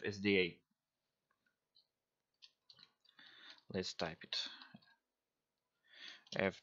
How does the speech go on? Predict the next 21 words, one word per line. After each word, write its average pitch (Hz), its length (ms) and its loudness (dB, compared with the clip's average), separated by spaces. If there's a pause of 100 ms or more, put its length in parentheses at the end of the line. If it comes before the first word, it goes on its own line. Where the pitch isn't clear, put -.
disk 110 460 0 (1500)
dev 107 340 2 (460)
S 98 240 0
D - 240 0
A. 113 320 4 (2250)
Let's 120 260 8
see 127 140 8
current 113 500 10
partition 107 420 2
markup. 104 460 8 (1900)
Okay, 98 600 0 (560)
dev 101 320 6
S 98 140 -4
D 98 260 2
A - 100 2
two, 123 420 2 (560)
Linux 107 400 2
L 104 140 6
V 98 160 8
M 104 240 6 (160)
partition. 131 580 0